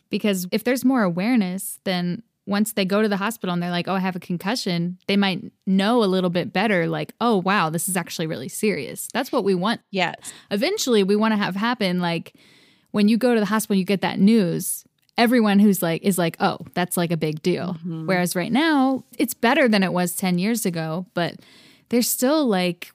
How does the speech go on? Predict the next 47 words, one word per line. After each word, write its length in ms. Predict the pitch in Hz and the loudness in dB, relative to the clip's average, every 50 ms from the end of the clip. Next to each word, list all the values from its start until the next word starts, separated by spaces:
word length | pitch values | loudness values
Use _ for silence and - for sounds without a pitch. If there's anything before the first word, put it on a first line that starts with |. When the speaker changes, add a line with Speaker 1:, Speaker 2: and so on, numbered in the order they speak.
| _ _ _ _ - | _ _ _ _ -2
Speaker 1:
they 100 | 214 214 | -2 -2
think 300 | 208 - 262 247 226 - | 0 2 2 0 2 2
they're 140 | 247 233 | 0 0
just 260 | 220 202 233 208 - - | 0 0 -2 -4 -2 0
gonna 160 | 247 220 220 | 2 2 2
be 160 | 202 202 196 | 2 2 0
fine. 600 | 180 - - 220 220 269 359 349 233 185 - - - | -2 -4 -6 -6 -6 -4 -2 -2 -2 -2 -4 -4 -2
Speaker 2:
Oh, 120 | 320 320 | 0 0
it's 180 | 294 277 - - | 0 -2 -4 -6
just 200 | - 277 - - | -10 -8 -8 -8
a 60 | 285 | -8
concussion. 1000 | 277 - 302 294 - - 294 294 285 - - 262 233 208 196 185 180 170 170 180 - _ _ _ | -6 -4 -4 -4 -4 -4 -6 -8 -8 -8 -8 -6 -6 -6 -6 -6 -6 -8 -8 -10 -12 _ _ _
Speaker 1:
And 120 | - 220 214 | -2 0 2
it's, 320 | 240 233 233 - - - - _ _ | 2 2 0 -4 -8 -10 -12 _ _
it's 260 | - 240 233 - - - | -8 -8 -6 -8 -8 -6
just, 380 | - 233 220 - - - - - _ - | -4 -4 -4 -6 -8 -12 -14 -16 _ -10
some 200 | - - 320 370 | -4 -4 -2 -2
people 220 | 392 415 381 - | 0 0 0 0
are. 300 | 294 - 311 294 202 - - - _ - | 0 0 0 0 -2 -2 -6 -12 _ -12
Some 260 | - - 269 302 339 | -6 -4 -4 -2 -2
people 300 | - 349 339 - 285 262 | -2 -4 -2 0 0 0
have 420 | 214 220 226 262 254 226 202 175 | 0 0 2 2 2 2 2 0
a 320 | 190 - - 202 185 170 180 - | -2 -2 -2 -2 -2 -2 -4 -2
mild 420 | - 202 208 208 220 226 233 220 | 0 2 2 2 2 0 0 0
concussion 500 | - 233 220 214 233 226 220 - 262 254 | 0 0 0 2 0 0 0 0 2 2
and 320 | 233 202 196 196 190 185 180 | 4 4 4 4 4 2 0
they 540 | - - 180 180 180 180 180 180 185 190 185 _ _ _ _ _ _ _ _ - | -2 -2 -2 0 0 0 -2 -2 -4 -6 -8 _ _ _ _ _ _ _ _ -4
come 160 | - 208 208 | -2 0 0
out 340 | 196 196 196 196 180 - - - | 0 0 0 -2 -4 -6 -10 -12
a 60 | 196 | -8
couple 260 | - 208 196 208 208 | -6 -6 -4 -2 -2
weeks 260 | 202 208 214 202 - | -2 -2 -4 -4 -6
later 340 | - 185 190 196 220 247 285 | -6 -4 -4 -4 -4 -4 -2
and 360 | 285 233 202 190 190 196 196 190 202 | -2 0 0 0 0 0 -2 -2 -2
they 120 | 220 220 | -2 -2
do 120 | 233 196 | 0 0
a 20 | 196 | -2
Speaker 2:
Mm-hmm. 80 | 190 | -2
Speaker 1:
lot 160 | 190 180 - - | -2 -4 -4 -4
better. 240 | 202 220 233 214 | -4 -4 -2 -2
And 120 | 180 175 180 | -2 -2 -4
some 200 | - - 226 262 | -4 -2 -2 0
people 240 | 330 285 208 208 208 | 0 0 0 0 0
have 160 | 196 185 180 | 0 0 0
a 40 | 175 | -2
mild 340 | 175 170 165 170 170 165 | -2 -2 -4 -6 -8 -8
concussion 640 | - 180 170 170 175 165 165 - 185 185 220 285 | -8 -8 -6 -6 -6 -8 -8 -6 -6 -4 -4 -4